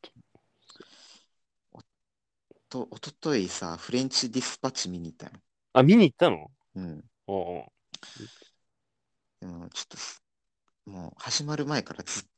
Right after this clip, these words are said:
Speaker 2: めっちゃ眠くてさ。
Speaker 1: え？うん。
Speaker 2: もうずっと行き-、行く間もずっと眠くて。
Speaker 1: はい。
Speaker 2: まあ、映画始まったら冷めるやろうと思って。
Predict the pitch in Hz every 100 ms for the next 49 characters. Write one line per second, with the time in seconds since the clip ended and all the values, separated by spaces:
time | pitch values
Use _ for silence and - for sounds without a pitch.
0 | _ - 101 - 135 135 139 - - -
1 | - - _ _ _ - 95 107 _ _
2 | _ _ _ _ _ _ _ _ _ _
3 | _ _ _ _ _ _ - 92 82 82
4 | _ _ _ _ 98 104 120 - - -
5 | 135 - - 156 156 135 151 147 107 -
6 | 113 - - 127 127 - - - - _
7 | _ _ _ _ _ - - 80 80 _
8 | _ 98 92 120 135 131 135 139 143 -
9 | 110 82 - 98 107 87 80 - 82 80
10 | -